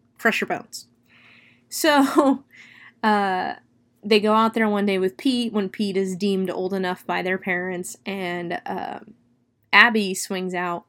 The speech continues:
and drops into the creek and is like, "Okay, Pete, it's your turn." Pete doesn't wanna do it. Now, we see this from Pete's point of view, and Pete really looks up to Abby, he really loves Abby, and this is the first time in his life that he kind of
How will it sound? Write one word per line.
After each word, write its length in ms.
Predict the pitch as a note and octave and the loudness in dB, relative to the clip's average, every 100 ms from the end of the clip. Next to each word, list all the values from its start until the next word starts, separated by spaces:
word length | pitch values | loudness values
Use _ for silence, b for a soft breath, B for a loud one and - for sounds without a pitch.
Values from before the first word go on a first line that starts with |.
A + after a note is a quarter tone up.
| - | -16
and 360 | - F#3 F3+ | -8 -6 -6
drops 340 | E3 - - - | -6 -10 -8 -8
into 140 | F3+ | -6
the 80 | G3 | -6
creek 460 | - C4 B3 - b b b b b - | -2 -2 -2 -8 b b b b b -4
and 380 | G3+ F3+ F#3 F3+ | -2 0 -2 -4
is 140 | F3 | -4
like, 160 | F3 F3 | -4 -4
"Okay, 240 | F#3+ B3 | 0 2
Pete, 300 | A#3+ A3+ G#3+ - | 2 2 0 -2
it's 180 | G3+ | -4
your 120 | G3 G#3 | -4 -2
turn." 500 | A3 G3+ G3 F#3+ - | 0 0 0 -2 -6
Pete 220 | - A3 | -4 -2
doesn't 240 | A3+ G#3 G3 | 0 -2 -2
wanna 180 | G3+ F#3 | -2 -2
do 120 | F3+ | -2
it. 220 | - - - | -6 -14 -8
Now, 120 | F#3+ | -6
we 100 | F#3+ | -4
see 160 | - B3+ | -2 -2
this 160 | B3 | -2
from 220 | - A#3 | 0 -2
Pete's 260 | F#3+ G#3+ - | -2 -4 -6
point 240 | - G3 | -4 -4
of 100 | E3+ | -4
view, 320 | - G#2 - - b b b _ | -6 -10 -10 -18 b b b _
and 520 | G3+ F#3 F3+ F3+ F3+ - _ - | -4 -2 -2 -4 -6 -12 _ -10
Pete 460 | - A#3+ A#3+ A3+ | -4 -2 0 0
really 340 | F3+ G3 G3 F3 | -2 -4 -2 -2
looks 220 | E3+ - | -4 -2
up 140 | C4+ | -2
to 100 | C4 | 0
Abby, 420 | A#3+ A3 G#3+ G3+ F#3+ | 0 0 0 -2 -2
he 160 | - | -4
really 260 | E3+ E3+ E3+ | -4 -4 -4
loves 400 | F#3 A3+ G#3+ G#3 | 0 2 2 0
Abby, 640 | G3+ G3 F#3+ F#3 F3+ F#3 b b _ | 0 0 -2 -4 -6 -10 b b _
and 100 | G3 | -2
this 180 | F#3+ - | -2 -2
is 120 | F3+ | -6
the 80 | F3 | -8
first 320 | - A3 G3+ | -4 -4 -4
time 220 | - G3 | -2 -2
in 80 | G3 | -2
his 160 | F#3 F3 | -4 -4
life 320 | E3+ F3+ - | -6 -6 -6
that 160 | - F3+ | -6 -4
he 160 | G3+ | -6
kind 240 | - F#3+ | -4 -2
of 100 | F3+ | -2